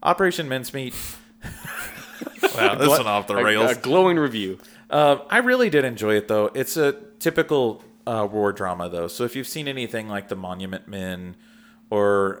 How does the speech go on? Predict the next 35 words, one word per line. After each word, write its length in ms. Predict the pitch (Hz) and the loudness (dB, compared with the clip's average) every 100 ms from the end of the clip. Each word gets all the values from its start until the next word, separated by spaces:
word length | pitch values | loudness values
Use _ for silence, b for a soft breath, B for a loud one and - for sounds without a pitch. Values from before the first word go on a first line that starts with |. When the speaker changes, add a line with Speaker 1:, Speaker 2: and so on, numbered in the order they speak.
| 101 | -10
Speaker 1:
um, 420 | 98 92 87 87 _ _ _ _ - - _ _ _ _ - | -6 -8 -8 -18 _ _ _ _ -20 -20 _ _ _ _ -20
oh, 320 | - 98 - | -18 -18 -12
I 60 | 123 | -8
don't 180 | 151 131 | -8 -10
think 160 | 117 | -8
it's 140 | 113 - | -8 -4
quite 240 | 110 101 | -2 0
as 160 | 98 95 | 0 -4
serious 480 | - 95 95 92 | -6 -4 -4 -4
as, 140 | 95 90 | -8 -10
like, 120 | 92 | -12
Valkyrie 640 | 90 87 - 90 85 85 - | -8 -8 -6 -6 -6 -8 -14
and 100 | 95 | -14
stuff 220 | - 92 | -10 -10
like 120 | 92 | -10
Speaker 2:
Mm-hmm. 80 | 78 | -10
Speaker 1:
that. 320 | 78 85 - b b b b b b - | -6 -6 -8 b b b b b b -6
Um, 340 | 101 98 95 - _ _ _ | -2 -2 -2 -10 _ _ _
but 100 | 165 | -2
it's 140 | 170 - | -2 -2
solid 480 | - 120 131 131 | -4 -4 -2 -2
acting. 580 | 113 107 - 120 117 113 120 _ _ | -2 -4 -4 -8 -8 -14 -20 _ _
There's 160 | 127 - | -14 -10
some 180 | 131 113 | -10 -10
great 340 | 107 110 110 | -4 -4 -4
lines 360 | 107 104 104 104 | -4 -4 -4 -8
delivered 460 | 110 101 98 98 98 | -8 -6 -4 -4 -6
in 120 | 98 | -6
it 220 | 98 - | -8 -8
from 180 | 104 98 | -12 -8
just 200 | 101 - | -8 -10
some 140 | 98 | -12
great 280 | 90 95 95 | -10 -10 -10
British 280 | 98 95 90 | -10 -10 -6
actors. 560 | 92 90 98 95 92 | -6 -6 -8 -10 -10